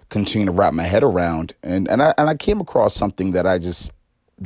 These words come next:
completely disagree with. And once again, I just wanna share a different point of view because I'm, my, my gut's telling me this point of view is pretty consistent. So I'm reading some, some performance compensation,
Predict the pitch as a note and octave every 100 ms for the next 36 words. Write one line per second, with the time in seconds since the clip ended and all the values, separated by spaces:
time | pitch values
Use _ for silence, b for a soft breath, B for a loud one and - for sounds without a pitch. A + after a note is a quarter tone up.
0 | F2 - G#2 - A#2+ A2+ C3+ - A#2 F#2+
1 | G#2+ F#2 D2+ F#2+ G#2+ D3 - F#2+ F2+ B
2 | B B B B B F#2+ A2+ G#2+ F#2 A#2+
3 | G#2 F#2 G#2 F#2+ - G2+ F#2 F#2+ G2 -
4 | G2+ F2+ D#2 A2+ G2 F#2 F#2 F2+ D#2+ E2
5 | F#2 F2+ F#2 F2 A2 - - G2+ G2 F2+
6 | G2 - - F#2+ D#2+ F2+ F2 D#2+ - F#2+
7 | - D#2 - G2 - D#2+ - - G2 F2
8 | B B B B - A2 B2+ F3 F3 C3+
9 | - G#2 G2+ G2 - - G2 F2 - A2
10 | G#2+ F#2+ - F#2+ G#2 G2 F2+ G2 G2 -
11 | F#2+ F#2